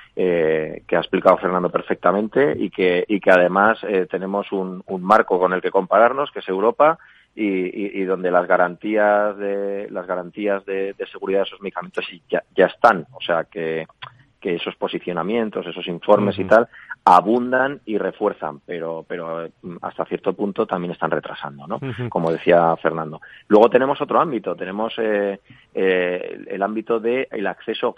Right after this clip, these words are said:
Speaker 1: físico, de cómo los pacientes acceden a esa medicación una vez que ya está pautada y, y han, la han iniciado. Entonces hay medicación,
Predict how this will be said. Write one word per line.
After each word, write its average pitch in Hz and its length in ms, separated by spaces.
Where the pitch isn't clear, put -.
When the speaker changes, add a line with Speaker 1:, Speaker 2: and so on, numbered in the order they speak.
Speaker 1:
físico, 95 440
de 87 80
cómo 110 240
los 117 140
pacientes 117 440
acceden 104 460
a 92 40
esa 101 140
medicación 98 480
una 101 180
vez 98 200
que 104 120
ya 98 140
está - 220
pautada 107 600
y, 90 280
y 95 60
han, 104 360
la 90 200
han 107 100
iniciado. 104 560
Entonces 92 200
hay 104 80
medicación, 110 640